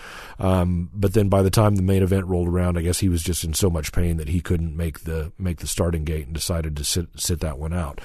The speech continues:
So we hope that, um, Trey's gonna be okay, and, uh, we'll see him back next week in San Diego,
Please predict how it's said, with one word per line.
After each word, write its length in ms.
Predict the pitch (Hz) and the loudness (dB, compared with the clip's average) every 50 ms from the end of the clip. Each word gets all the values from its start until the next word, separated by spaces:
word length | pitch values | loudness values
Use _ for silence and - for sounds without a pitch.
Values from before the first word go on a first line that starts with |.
| - - - - - - - | -14 -14 -16 -16 -16 -10 -2
So 180 | - - 143 | 4 6 8
we 200 | 131 123 120 120 | 8 10 10 8
hope 320 | 117 143 156 175 170 - 127 | 10 10 10 8 8 4 4
that, 520 | 120 123 117 117 113 113 104 - - - | 6 8 10 10 8 6 4 2 0 0
um, 500 | 123 110 110 104 101 101 98 92 95 95 | 2 4 4 6 6 4 4 2 0 -2
Trey's 380 | - - - 123 123 127 123 113 | -2 4 6 8 8 8 6 6
gonna 160 | 127 120 113 | 4 4 6
be 220 | 107 113 110 110 | 6 6 6 8
okay, 460 | 110 104 - - 127 127 131 135 156 156 - - - - - - - - - - - - - - - - - - - - - - | 6 6 6 6 6 8 8 6 6 2 -2 -12 -18 -18 -18 -18 -18 -20 -20 -20 -20 -20 -20 -20 -18 -16 -16 -16 -16 -16 -8 -2
and, 480 | 98 98 98 98 98 95 92 92 95 95 | 0 2 4 4 4 4 4 2 2 4
uh, 240 | 104 98 95 95 90 | 4 4 4 4 2
we'll 200 | 90 92 101 95 | 2 2 2 2
see 200 | - - 131 120 | 2 4 4 6
him 220 | 104 120 110 104 90 | 6 6 6 4 4
back 300 | 104 107 107 107 - 101 | 4 4 4 4 2 0
next 320 | 101 104 98 - - - | 0 0 0 0 0 2
week 240 | 107 98 95 - - | 4 4 2 2 -2
in 180 | - 95 92 | -4 -2 -2
San 240 | 87 - 107 104 104 | 0 2 2 4 4
Diego, 640 | 95 92 95 107 113 117 104 104 98 95 92 90 | 4 4 6 6 6 6 6 4 4 4 2 0